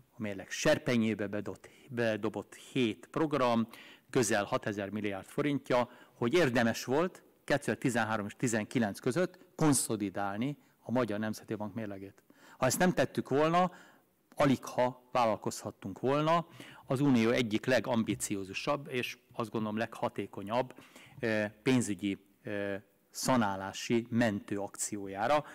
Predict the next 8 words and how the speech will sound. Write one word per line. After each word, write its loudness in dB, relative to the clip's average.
amit 2
a 0
Magyar 2
Nemzeti -4
Bank -2
kétezer-húszban -6
elért. -8
Gyorsan, 6